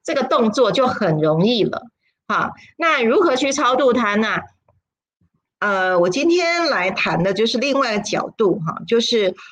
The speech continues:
呃，如何超度，我们有一秒上天堂的技法，很简单。可是呢，你如何变成是一个旁观者？啊，我今天在第二道题这一块呢，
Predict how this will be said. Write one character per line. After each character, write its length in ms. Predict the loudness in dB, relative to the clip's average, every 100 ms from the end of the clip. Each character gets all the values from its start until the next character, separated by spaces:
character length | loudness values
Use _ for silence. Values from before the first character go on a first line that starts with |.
| -20 _ _
呃， 160 | -2 0
如 160 | 2
何 100 | 2
超 220 | 0 -2
度， 140 | 0 2
我 60 |
们 100 | 2
有 100 | 0
一 180 | 0 2
秒 200 | 0 0
上 180 | -2 -2
天 180 | -2 -2
堂 200 | -2 -6
的 80 | -6
技 180 | -6
法， 220 | -4 -6 -10 _ _ _
很 120 | -2 -2
简 220 | -2 -6
单。 240 | -8 -10 -20 _ _ -6
可 80 | -4
是 180 | 0 0
呢， 240 | 0 -4 -8 _
你 140 | -2
如 260 | 2 4 2
何 220 | 2 -2
变 240 | 0 -2 0
成 180 | 0 -2
是 160 | 0
一 100 | -2
个 120 | 0 -2
旁 280 | -2 -2
观 240 | 0 0 -2
者？ 240 | -4 -8 -12 _ _ -2
啊， 80 |
我 100 | 0
今 140 | 0 0
天 300 | 2 0 0 -6
在 160 | -6 -6 -6
第 160 | -2 0
二 160 | 0
道 220 | 0 -2
题 260 | -2 -4 -4
这 140 | -2
一 80 | -2
块 240 | -2 -4 -4
呢， 220 | -6